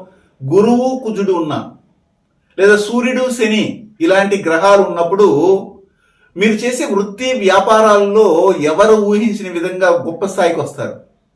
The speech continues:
అదే సమయంలో కోర్టు తగాదాలు, అనవసరమైనటువంటి గొడవలు, రచ్చలు, రగడలు, పంచాయతీ అనేది జరిగే అవకాశం ఉంది. అంటే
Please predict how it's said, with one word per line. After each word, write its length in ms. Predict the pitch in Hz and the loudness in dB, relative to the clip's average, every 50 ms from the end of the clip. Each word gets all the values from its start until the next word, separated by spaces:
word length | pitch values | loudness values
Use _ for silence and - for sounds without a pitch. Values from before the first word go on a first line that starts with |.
| _ _ _ _ _ _ _ _ _ _ _ _ _ - | _ _ _ _ _ _ _ _ _ _ _ _ _ -4
అదే 340 | 156 170 208 254 269 269 | 0 2 6 6 6 6
సమయంలో 580 | 269 320 - 247 247 247 240 240 240 240 226 190 170 180 202 233 233 226 226 226 - - _ _ _ _ _ _ _ | 6 4 0 0 0 -2 -2 0 2 4 4 6 6 6 4 4 2 0 -2 -6 -10 -16 _ _ _ _ _ _ _
కోర్టు 320 | - 208 233 240 233 233 226 | 0 2 2 2 0 -2 0
తగాదాలు, 920 | 233 202 190 190 185 180 170 165 165 156 151 165 175 180 185 185 - - - _ _ _ _ _ _ _ _ _ _ _ _ _ | 0 2 2 4 2 2 2 2 2 0 0 0 0 0 -2 -2 -4 -10 -18 _ _ _ _ _ _ _ _ _ _ _ _ _
అనవసరమైనటువంటి 1000 | 156 185 214 220 226 - - 254 240 233 233 226 214 196 185 185 170 160 139 131 | -4 -2 0 0 0 2 2 2 2 2 0 -4 -4 -6 -8 -8 -8 -8 -6 0
గొడవలు, 800 | 139 147 151 170 175 175 170 165 170 175 180 175 175 - - - _ _ _ _ _ _ _ _ 151 | 0 2 4 4 4 4 4 4 2 2 0 -2 -4 -8 -12 -18 _ _ _ _ _ _ _ _ -2
రచ్చలు, 540 | 165 170 170 - 220 214 196 190 196 202 196 | 0 0 0 0 2 2 4 4 4 4 4
రగడలు, 800 | 170 156 - 185 180 180 170 156 160 165 175 175 175 - - - - _ _ _ _ _ _ _ _ _ | 2 2 0 2 4 4 4 4 2 2 0 0 -2 -4 -8 -14 -20 _ _ _ _ _ _ _ _ _
పంచాయతీ 560 | 185 202 202 208 262 262 240 233 233 - 214 | -4 -2 -2 0 2 2 2 2 2 0 -2
అనేది 260 | 185 175 175 175 196 | -2 -2 -4 -6 -4
జరిగే 280 | 185 165 165 165 160 160 | -2 -2 -2 0 0 -2
అవకాశం 500 | 147 143 143 139 156 147 - - 131 127 | -2 -2 -2 -2 -4 -4 -4 -6 -8 -8
ఉంది. 240 | 127 120 104 95 - - _ _ _ _ _ _ _ - | -6 -6 -8 -8 -10 -16 _ _ _ _ _ _ _ -8
అంటే 260 | 139 160 - 220 196 | -8 0 4 4 6